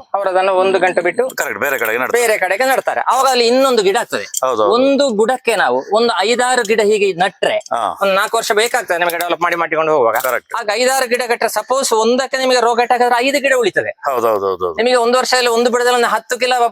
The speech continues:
Speaker 1: ಕಾಳು ಮೆಣಸು ಆಗ್ತದೆ ಅಂತ ಆದ್ರೆ
Speaker 2: ಹಾ.
Speaker 1: ಒಂದು ಗಿಡ ಹೋದ್ರೆ ನಿಮಗೆ ಎಂಟು ಕಿಲೋ ಬಂತಲ್ಲ.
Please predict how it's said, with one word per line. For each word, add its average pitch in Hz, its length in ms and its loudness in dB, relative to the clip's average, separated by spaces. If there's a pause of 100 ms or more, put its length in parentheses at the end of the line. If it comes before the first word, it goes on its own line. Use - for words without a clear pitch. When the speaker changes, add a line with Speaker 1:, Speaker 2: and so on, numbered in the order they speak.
Speaker 1:
ಕಾಳು 220 300 -4
ಮೆಣಸು 233 260 0
ಆಗ್ತದೆ 220 240 -2
ಅಂತ 226 120 0
ಆದ್ರೆ 123 260 0
Speaker 2:
ಹಾ. 110 500 -2
Speaker 1:
ಒಂದು 269 280 2
ಗಿಡ 262 160 0
ಹೋದ್ರೆ 247 300 0
ನಿಮಗೆ 269 220 0
ಎಂಟು 294 220 0
ಕಿಲೋ 311 160 0
ಬಂತಲ್ಲ. 160 340 -2